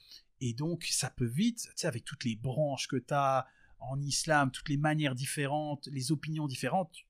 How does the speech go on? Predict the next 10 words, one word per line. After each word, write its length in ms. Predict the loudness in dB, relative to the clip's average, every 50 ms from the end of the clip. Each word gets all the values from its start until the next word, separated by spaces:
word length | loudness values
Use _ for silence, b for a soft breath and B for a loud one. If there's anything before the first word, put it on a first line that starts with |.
| _ _ _ _
tu 120 | -8 -8 -4
t'y 160 | -2 -2 -2
perds 220 | 0 0 0 2
vite, 180 | 2 2 0 0
c'est, 180 | -2 -6 -6 -10 _ _
c'est 260 | _ -6 -6 -6 -8 -6
très 260 | -4 -2 0 0 -2
complexe. 600 | -2 -4 -8 -6 -2 0 0 0 0 -2 -4 -6 b b b b b b b b b b b b _
Et 140 | -2 -2 4
donc, 560 | 6 6 6 6 6 2 0 -8 -14 -14